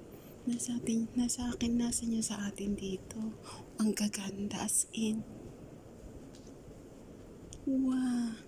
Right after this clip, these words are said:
so nice. Hanapin natin kung nasa niya sa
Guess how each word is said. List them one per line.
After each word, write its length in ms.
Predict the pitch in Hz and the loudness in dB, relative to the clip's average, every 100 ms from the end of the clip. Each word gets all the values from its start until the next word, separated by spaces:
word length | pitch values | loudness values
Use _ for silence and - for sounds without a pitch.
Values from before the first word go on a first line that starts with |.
| - - | -4 -2
so 400 | - - 269 269 | 0 0 -2 2
nice. 1040 | 240 214 226 262 254 196 - - - - - - - - - - - - - - - - - - - - - - - - - 208 - - - - - - - - - - - - - - - - - - - - - - - - - - - 240 | 2 2 0 -2 0 2 2 0 0 -4 -12 -14 -14 -14 -14 -16 -16 -16 -16 -16 -16 -16 -18 -16 -16 -16 -16 -18 -18 -18 -18 -18 -18 -18 -18 -18 -18 -18 -18 -18 -18 -18 -16 -12 -12 -12 -14 -16 -18 -18 -20 -18 -18 -18 -18 -18 -18 -18 -8 -2
Hanapin 480 | 233 220 220 220 | 0 0 0 0
natin 320 | 220 208 208 208 | 0 2 2 4
kung 240 | 226 208 | 4 6
nasa 240 | 208 - 214 | 4 2 0
niya 160 | 214 214 | -2 -2
sa 160 | - | -4